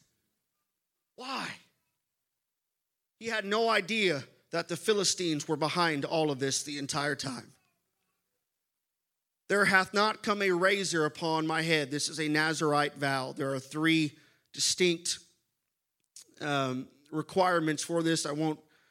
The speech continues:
speak of it this morning because of time's sake. "For I have been a Nazirite unto God from my mother's womb. If I be shaven, then my strength will go from me, and I shall become weak and be like any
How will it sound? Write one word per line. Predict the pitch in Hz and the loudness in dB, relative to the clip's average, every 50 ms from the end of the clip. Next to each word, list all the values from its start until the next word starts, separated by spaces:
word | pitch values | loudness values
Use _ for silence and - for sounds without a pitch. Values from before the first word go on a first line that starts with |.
| _ _ - | _ _ -10
speak | - - - 180 175 - | -8 -6 -4 -4 -4 -2
of | 170 151 | -2 -2
it | 156 - | -2 -2
this | - 156 - - 165 | -2 -6 -4 -4 -2
morning | 160 156 156 156 147 | -2 0 0 0 -2
because | 139 139 131 - 170 160 160 160 156 - | -4 -6 -6 -2 0 0 0 0 -2 -4
of | 127 131 - | -6 -8 -10
time's | - 139 156 151 151 147 - | -4 -2 0 0 0 -2 -4
sake. | - 160 147 147 147 | -2 -2 -2 -4 -4
"For | - - 165 156 | -4 -4 -2 0
I | 151 165 165 | 2 0 2
have | 175 170 156 135 | 2 0 -2 0
been | 160 160 | 0 0
a | 156 | 2
Nazirite | 156 156 156 156 165 160 160 165 160 165 165 160 - - - | 2 2 2 2 2 0 0 0 0 2 2 0 -2 -4 -4
unto | 160 160 175 180 175 - - 196 160 143 - - | -2 -2 -2 -2 -4 -4 -6 -6 -6 -8 -12 -8
God | - - 127 120 120 117 - - - - - _ _ _ _ _ _ _ _ _ _ _ _ _ _ _ - | -4 -4 -2 -2 -4 -8 -10 -12 -16 -20 -20 _ _ _ _ _ _ _ _ _ _ _ _ _ _ _ -8
from | - 151 143 | -6 -4 -2
my | 143 143 139 | 0 0 0
mother's | 139 139 156 151 147 147 139 - | 0 0 -2 0 0 -2 -2 -2
womb. | 151 151 151 147 139 135 131 127 - | -2 0 0 0 0 -2 -4 -8 -10
If | - - - 151 | -14 -10 -4 -2
I | 147 147 | -2 -2
be | 143 127 156 156 | -2 -2 -4 -4
shaven, | - - - - 190 185 170 151 147 135 127 123 123 - _ _ _ _ _ _ _ - | -2 -2 0 2 2 4 2 2 2 -2 -4 -4 -8 -12 _ _ _ _ _ _ _ -6
then | 143 143 | -4 -4
my | 147 147 143 147 | -2 -2 -2 -2
strength | - - - - - 175 165 151 131 127 - - | -2 -2 -4 -2 -2 -2 0 0 -2 -6 -8 -8
will | 143 135 | -8 -6
go | 123 151 143 147 | -2 0 0 0
from | 147 147 - 139 131 131 | 0 -2 -6 -6 -4 -4
me, | 135 131 127 - | -4 -4 -6 -6
and | - 131 139 | -8 -8 -6
I | 139 139 139 | -6 -6 -6
shall | 143 - - 143 135 135 | -6 -4 -4 -4 -4 -4
become | 127 135 127 - - 143 131 131 123 123 | -4 -8 -10 -8 -8 -6 -6 -6 -6 -4
weak | 135 139 120 123 - - - - _ _ _ _ _ _ _ | -4 -4 -6 -6 -10 -12 -16 -16 _ _ _ _ _ _ _
and | - 139 131 127 | -8 -6 -4 -2
be | 143 143 139 | -2 -2 -2
like | 131 127 127 123 120 - - - | -2 -2 -4 -4 -6 -8 -14 -14
any | 139 139 135 139 139 135 131 131 | -12 -10 -8 -8 -10 -10 -12 -14